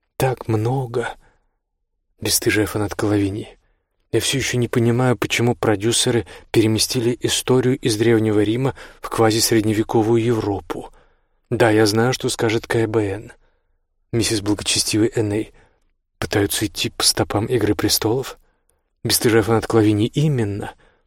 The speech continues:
Но даже через тысячу лет люди не говорили напрягаться. Даже я, которая не балуется каноном, знаю это. Книжный Эней бы никогда. М Б, спасибо, что сказала, чтобы мне не пришлось...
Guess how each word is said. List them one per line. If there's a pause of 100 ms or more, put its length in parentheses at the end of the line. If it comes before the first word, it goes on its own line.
(120)
Но
даже
через
тысячу
лет
люди
не
говорили
напрягаться. (420)
Даже
я,
которая
не
балуется
каноном,
знаю
это. (680)
Книжный
Эней
бы
никогда. (520)
М
Б,
спасибо,
что
сказала,
чтобы
мне
не
пришлось...